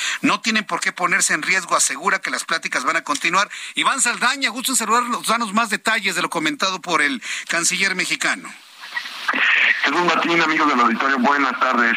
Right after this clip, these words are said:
Speaker 2: Efectivamente, y es que la Secretaría de Economía junto a la Secretaría de Relaciones Exteriores,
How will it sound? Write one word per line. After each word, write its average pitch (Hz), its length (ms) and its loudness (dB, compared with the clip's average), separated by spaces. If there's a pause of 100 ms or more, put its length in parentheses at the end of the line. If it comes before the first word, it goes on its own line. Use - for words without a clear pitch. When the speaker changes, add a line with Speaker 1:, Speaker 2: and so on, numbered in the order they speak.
(120)
Speaker 2:
Efectivamente, 147 960 2
y 143 140 4
es 143 100 0
que 165 220 2
la 143 280 2
Secretaría 127 560 0
de 139 80 2
Economía 135 640 0 (100)
junto 117 320 0
a 113 40 4
la 110 280 2
Secretaría 120 540 0
de 143 60 2
Relaciones 123 500 -2
Exteriores, 127 500 0